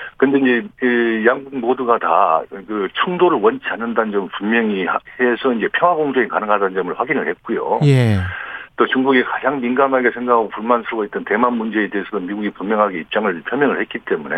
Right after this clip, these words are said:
Speaker 2: 음.
Speaker 1: 어, 미중 관계가 이제 바닥을 쳤고 이제 개선되는 방향 쪽으로 나간다는 그런 메시지를 우리뿐만 아니라 전 세계를 향해서 보낸 것으로 지금 해석을 하고 있거든요.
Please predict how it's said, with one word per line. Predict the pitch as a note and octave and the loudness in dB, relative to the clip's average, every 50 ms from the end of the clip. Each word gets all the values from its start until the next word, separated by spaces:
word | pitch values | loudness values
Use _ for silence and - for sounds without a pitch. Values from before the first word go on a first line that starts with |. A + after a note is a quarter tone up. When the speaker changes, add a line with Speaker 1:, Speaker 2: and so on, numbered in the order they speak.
| G3 F#3 D#3 | 0 2 4
Speaker 2:
음. | D3 C#3+ C3+ C3 A#2+ A#2 G#2+ G2+ G2 G2+ G2 - - - - - - - - - - | 4 4 4 2 2 2 0 0 -2 -4 -6 -8 -10 -10 -12 -12 -12 -14 -12 -4 2
Speaker 1:
어, | G#2 G#2+ G#2 | 2 2 4
미중 | G2+ A2+ C#3+ D3+ D#3+ D#3+ C#3 | 4 2 0 2 2 2 2
관계가 | C3+ C3 C3+ C3+ C#3+ C#3 | 2 2 4 4 4 4
이제 | B2 A2 G#2+ - | 4 2 2 2
바닥을 | - - - - C#3+ D#3 D#3 C#3 | 2 2 4 4 2 2 2 -2
쳤고 | - - - _ _ - - D3 D#2+ F2+ G#2 F2+ D2+ - | -2 -6 -8 _ _ 0 0 2 2 2 2 0 0 -2
이제 | - G#2 A2+ G#2 F#2+ - - _ - | -4 -2 0 0 0 -2 -4 _ -6
개선되는 | - G2+ G2+ D3+ E3 F3+ E3+ F3 F3 E3 D3 | -4 0 2 2 2 4 4 2 2 2 -2
방향 | - G2+ A2+ C3 C3 C3+ C3 | -4 -2 0 0 0 0 0
쪽으로 | - C3 B2 B2+ A#2+ | 0 2 2 2 2
나간다는 | G2+ F#2+ G#2 A#2 A#2+ B2 A2+ A#2 A2+ A2 A2+ A2+ G#2+ G#2 G2 F2+ - | 2 2 2 0 0 0 2 2 2 2 2 -2 -2 -4 -4 -6 -6
그런 | - - - A2+ C3 C3 C3+ C3+ B2+ G#2+ | -6 -2 2 4 4 4 4 0 0 0
메시지를 | F#2+ F#2 - - B2+ A2+ G2 G2 G2+ A2 G#2 F#2 - - - - - - - - - _ _ _ - | 0 -2 0 0 -2 -2 -2 -4 -6 -6 -6 -6 -8 -12 -16 -14 -14 -14 -16 -18 -20 _ _ _ -4
우리뿐만 | - A2+ C3+ D3+ - - C#3+ C#3+ C3 | -2 0 0 0 0 0 2 2 2
아니라 | A2 G2+ A2+ A2+ - - | 2 2 2 0 0 0
전 | - F#2+ A2+ | -4 -6 -4
세계를 | B2 D3 C#3 D3+ C3+ A2+ | -4 -2 0 0 0 0
향해서 | A#2+ B2+ B2 A2+ | 0 0 -2 -2
보낸 | - - F2 G2 A2 G#2+ | -4 -8 -6 -4 -2 -2
것으로 | G#2 G2 - G#2 F#2+ | -2 -2 -2 -4 -6
지금 | - F#2 F2+ E2 - - _ _ - | -6 -6 -8 -8 -12 -16 _ _ -10
해석을 | F2 F#2 - C#3 B2 F#2+ | -6 -4 0 0 0 0
하고 | D#2+ F2+ A2+ G#2 | 0 -2 -4 -4
있거든요. | D#2+ - - - - - - - A#2 D#3 - - | -6 -6 -10 -12 -12 -10 -6 -2 0 0 0 0